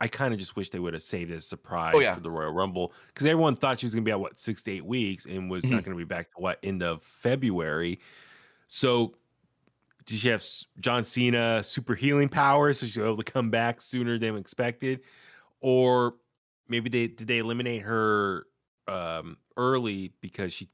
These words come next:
Speaker 1: didn't want her, they want her out there for too long and, and re-aggravate her injury.
Speaker 2: Maybe,
Speaker 1: So
Speaker 2: 'cause the original plan, the, the reason Charlotte was in this match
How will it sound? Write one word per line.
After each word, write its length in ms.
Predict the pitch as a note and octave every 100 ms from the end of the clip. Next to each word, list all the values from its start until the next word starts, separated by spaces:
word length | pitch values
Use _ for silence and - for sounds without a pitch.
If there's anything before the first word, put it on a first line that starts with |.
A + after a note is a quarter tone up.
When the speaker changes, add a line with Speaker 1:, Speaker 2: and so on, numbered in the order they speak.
| _ _ - -
Speaker 1:
didn't 220 | A2+ G2+
want 160 | G2 F#2+
her, 240 | F#2 G2
they 120 | E2 G2+
want 200 | F#2+ G2
her 120 | F#2
out 180 | F#2+ -
there 120 | F2
for 140 | F#2
too 320 | - - A2+
long 400 | G#2 E2+ E2 E2
and, 200 | E2+ E2+ -
and 180 | F2+ F2
re-aggravate 640 | F2 F#2 F#2+ F2+ F2 -
her 160 | F2+ -
injury. 380 | F2+ E3 E2+
Speaker 2:
Maybe, 500 | C3 C3 C#3 D#3 E3
Speaker 1:
So 80 | F3+
Speaker 2:
'cause 180 | F#3 E3+
the 120 | D#3+
original 340 | D#3+ G#3+ C4+ G#3
plan, 420 | - F3+ E3+ A#2
the, 360 | B2 C3 C3+ B2
the 120 | C3+
reason 420 | B2+ G3 A3+ B3+
Charlotte 480 | - F3 F3 F3+ D#3
was 160 | C3+
in 140 | C#3+ C#3+
this 180 | B2+ A#2
match 460 | D#3+ C3 - -